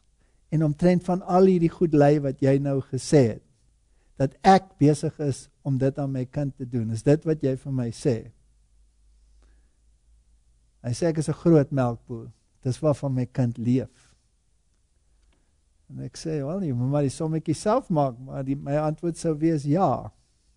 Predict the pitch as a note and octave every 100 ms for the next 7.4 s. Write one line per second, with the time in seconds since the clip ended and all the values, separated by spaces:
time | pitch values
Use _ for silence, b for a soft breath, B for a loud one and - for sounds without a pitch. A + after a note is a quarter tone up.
0 | _ _ _ _ D#3+ A3+ A#3 - A#3 B3+
1 | - D3 D#3 B2 A#2+ C#3+ F#3 F3+ - _
2 | D3+ D3+ - D#3+ F3 E3 D3 - D3 B2
3 | C3 B2+ - D#3+ D3+ C3 C3 A#2+ A#2+ _
4 | _ _ _ _ _ _ _ _ _ _
5 | _ _ _ _ _ _ _ _ - D3
6 | D3 C#3+ F3 E3 C3 C#3+ - E3+ D#3+ D3
7 | C3+ F3 G2+